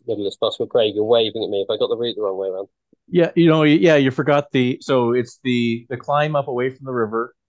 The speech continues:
Speaker 2: up, you're saying, you were right. Uh, so it,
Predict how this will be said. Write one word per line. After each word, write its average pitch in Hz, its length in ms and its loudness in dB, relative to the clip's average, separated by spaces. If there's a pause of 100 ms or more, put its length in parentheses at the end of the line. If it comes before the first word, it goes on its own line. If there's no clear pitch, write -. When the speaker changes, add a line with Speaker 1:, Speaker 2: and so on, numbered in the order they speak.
(240)
Speaker 2:
up, 107 200 -10 (420)
you're 135 100 -10
saying, 127 440 -2
you 131 140 -2
were 135 80 0
right. 104 220 -4
Uh, 113 160 -2
so 117 200 0
it, 98 120 -6